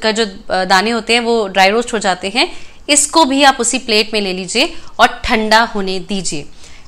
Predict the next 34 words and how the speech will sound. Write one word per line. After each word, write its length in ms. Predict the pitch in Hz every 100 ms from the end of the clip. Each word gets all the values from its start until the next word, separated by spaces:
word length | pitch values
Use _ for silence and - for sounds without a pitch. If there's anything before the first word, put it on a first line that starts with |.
| -
जब 320 | 180 302 349
ये 140 | 330 214
ठंडा 320 | 247 208 214
हो 240 | 214 185
जाए, 320 | 180 196 262 - - - -
आप 200 | 247 311
इसको 200 | 254 -
एक 120 | 277 214
ग्राइंडिंग 420 | 220 220 233 220
जार 240 | 208 208
में 120 | 262
लेंगे 400 | 269 247 254 359 - - -
और 120 | 247
अच्छे 520 | - 240 - - 311
से 180 | 302 311
ग्राइंड 400 | 208 220 220 262
करके 300 | 226 196 269
एक 140 | 277 -
पाउडर 360 | 202 202 214
बना 340 | 214 190 180 185
लेंगे। 580 | 180 170 175 165 185 - -
तो 80 | -
दो 260 | 220 226 349
पावरफुल 400 | - 277 285 330
ब्लैक 280 | 233 226 233
सीड्स 300 | 254 269 -
को 120 | 269
ड्राई 300 | 185 202 240
रोस्ट 280 | 294 294 -
करके 340 | 269 247 294
ग्राइंड 440 | 226 202 208 330
करने 240 | 311 240 254
के 160 | 269
बाद 220 | 226 233